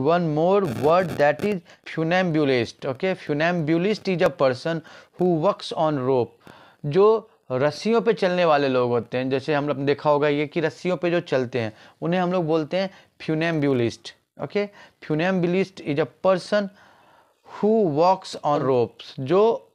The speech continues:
रस्सियों पे चलते हैं, उनको बोलते हैं funambulist। ओके, our fourth word is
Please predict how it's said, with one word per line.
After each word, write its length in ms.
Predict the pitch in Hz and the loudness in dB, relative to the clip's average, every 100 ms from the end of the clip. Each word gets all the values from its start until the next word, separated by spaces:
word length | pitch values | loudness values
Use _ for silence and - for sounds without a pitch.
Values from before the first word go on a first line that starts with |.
| 147 | -2
रस्सियों 440 | 147 - 196 220 | -2 0 -2 -2
पे 160 | 214 208 | 0 0
चलते 400 | - 139 120 127 | 0 -2 0 -2
हैं, 100 | 123 | -4
उनको 340 | 143 135 170 | -4 -2 -2
बोलते 300 | 147 147 139 | 2 0 0
हैं 80 | 175 | -4
funambulist। 920 | - 139 139 135 123 113 110 - - - _ _ - | -2 -4 0 0 0 0 -2 -6 -20 -20 _ _ -8
ओके, 260 | 123 180 180 - - - - - _ _ - 143 | -4 -6 -8 -14 -20 -20 -20 -20 _ _ -4 2
our 160 | 156 | 2
fourth 460 | 160 - 240 - 208 | 2 2 2 2 2
word 220 | 214 202 | 4 4
is 180 | 214 | 0